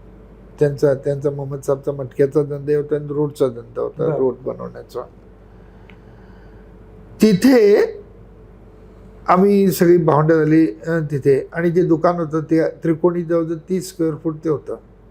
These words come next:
Speaker 1: गिऱ्हाईकाला बसावं म्हणून एक फुटाची फळी अतिक्रमण विभागाकडनं परवानगी घेतली आणि भाडं भरत होतो.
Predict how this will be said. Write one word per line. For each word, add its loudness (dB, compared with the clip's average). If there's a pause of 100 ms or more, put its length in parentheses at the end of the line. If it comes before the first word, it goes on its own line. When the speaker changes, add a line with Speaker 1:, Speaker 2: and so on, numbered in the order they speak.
(920)
Speaker 1:
गिऱ्हाईकाला 6
बसावं 4
म्हणून -2
एक 2
फुटाची 2
फळी 4
अतिक्रमण -2
विभागाकडनं -2
परवानगी -2
घेतली -4
आणि -6
भाडं -2
भरत -8
होतो. -20